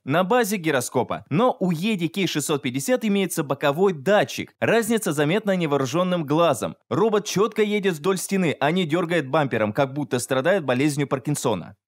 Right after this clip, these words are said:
Для управления используется приложение. В нём можно настроить мощность и смачивание, поставить галочку, чтобы робот распознавал магнитные ленты, и выбрать язык. Кстати, Yeti K шестьсот пятьдесят говорит по-русски.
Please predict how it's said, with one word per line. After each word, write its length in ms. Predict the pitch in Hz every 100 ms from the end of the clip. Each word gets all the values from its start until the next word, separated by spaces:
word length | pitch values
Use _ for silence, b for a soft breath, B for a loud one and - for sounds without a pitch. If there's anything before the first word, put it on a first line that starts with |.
| -
Для 240 | 117 208
управления 460 | 233 220 220 262 233
используется 560 | 196 202 214 220 208
приложение. 680 | 202 220 214 147 131 113 87 -
В 140 | 120
нём 180 | 226 269
можно 300 | 220 160 175
настроить 400 | 156 - 131 117
мощность 480 | 147 240 - 214 -
и 120 | 185
смачивание, 720 | - 185 170 - 113 98 82
поставить 500 | - 151 240 170 120
галочку, 520 | 120 180 226 208 202
чтобы 280 | - 190 175
робот 280 | 190 165 156
распознавал 640 | 156 165 151 151 175 180
магнитные 560 | 135 123 135 139 156
ленты, 340 | 135 113 104 95
и 260 | - 131
выбрать 460 | 123 151 214 214 -
язык. 340 | 127 104 95 -
Кстати, 520 | - 208 135 - - -
Yeti 300 | 120 170 131
K 160 | 151
шестьсот 320 | 135 131 139 123
пятьдесят 400 | 120 120 156 156
говорит 400 | 135 117 123 -
по-русски. 560 | 127 143 123 95 85